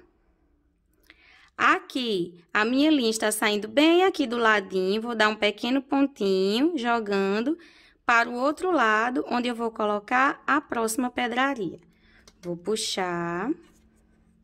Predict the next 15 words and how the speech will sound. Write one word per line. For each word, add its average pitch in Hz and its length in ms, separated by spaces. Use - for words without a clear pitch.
Deixa 190 280
eu 208 40
arrumar. 190 800
De 214 100
vez 233 300
em 320 80
quando, 254 300
essa 247 260
linha 233 480
fica - 320
dando 226 340
nozinho, 269 480
mas 175 240
dá 214 160
certo. - 460